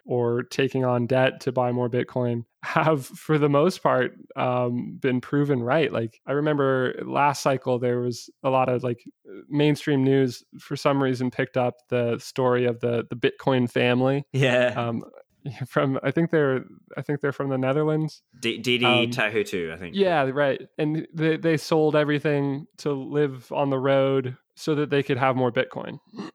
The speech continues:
Speaker 1: <clears throat> And mainstream media loved sort of lampooning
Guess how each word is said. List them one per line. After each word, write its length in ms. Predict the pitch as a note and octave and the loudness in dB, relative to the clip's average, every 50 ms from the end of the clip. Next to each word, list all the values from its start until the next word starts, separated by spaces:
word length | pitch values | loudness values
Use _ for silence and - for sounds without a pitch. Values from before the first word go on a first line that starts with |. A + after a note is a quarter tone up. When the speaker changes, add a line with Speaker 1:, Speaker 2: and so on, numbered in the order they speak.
| _ - | _ -4
Speaker 1:
<clears throat> 100 | F#3+ F3 D3+ - - - - _ - | -2 -2 -2 -6 -16 -20 -18 _ -2
And 320 | C#3+ C#3 C3+ C3+ C3 B2+ - | 0 0 0 0 -2 -4 -6
mainstream 420 | - D3+ D3+ D3+ C#3+ - - D3+ C#3 | -2 0 0 0 0 0 -2 -2 0
media 340 | C#3 C#3+ C3+ C#3 C3+ C3 B2+ - | 0 0 2 2 0 0 -2 -4
loved 600 | C3+ C3+ C#3 C#3+ D3 D3 C#3+ C#3 B2+ C3 - - _ _ _ | -2 2 4 4 6 4 4 2 -2 -12 -16 -20 _ _ _
sort 240 | - - D#3+ D3+ C3+ | -10 -2 0 0 0
of 200 | C3+ B2 A#2 A2+ - - _ - - _ - | 0 -2 -4 -12 -20 -20 _ -20 -20 _ -8
lampooning 880 | C3+ C#3+ D3 D3 C#3+ - - C#3+ D3 E3 E3+ D#3 B2+ C3 - D3 D3+ | -2 0 0 0 0 0 2 2 4 4 4 2 0 -2 -6 -12 -14